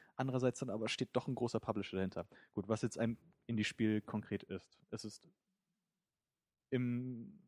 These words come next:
handelsüblichen Format, es ist einfach nur ein Spiel, das von wenigen Menschen mit wenig Ressourcen, äh, produziert wird, in Eigenregie dann auf den Markt gebracht wird und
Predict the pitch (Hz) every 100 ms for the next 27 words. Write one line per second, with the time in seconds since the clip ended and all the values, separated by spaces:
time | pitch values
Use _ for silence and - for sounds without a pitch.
0 | _ - 170 180 - 151 143 - 123 110
1 | 110 120 - - - 110 101 107 98 95
2 | - - _ 110 - 127 127 123 107 -
3 | - 98 123 123 117 104 104 - 107 107
4 | 110 _ _ _ - 107 101 - 107 117
5 | 123 - - - _ - 110 - 110 107
6 | 113 107 110 113 _ _ _ _ 110 101
7 | - - - - _ _ _ _ - 110
8 | - 175 - 160 - 117 - 120 120 117
9 | 117 110 120 120 120 _ _ _ _ -
10 | 107 107 113 117 - 110 135 156 143 147
11 | - 143 143 - 127 113